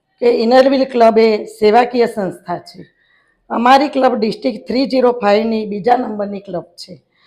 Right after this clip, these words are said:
જે ઓગણસાઠ વર્ષથી કાર્યરત છે.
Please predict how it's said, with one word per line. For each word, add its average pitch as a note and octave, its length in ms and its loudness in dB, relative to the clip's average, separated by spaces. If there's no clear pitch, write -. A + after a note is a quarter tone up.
જે A#3 180 4
ઓગણસાઠ B3+ 720 4
વર્ષથી A3 680 2
કાર્યરત G3 680 -2
છે. - 200 -18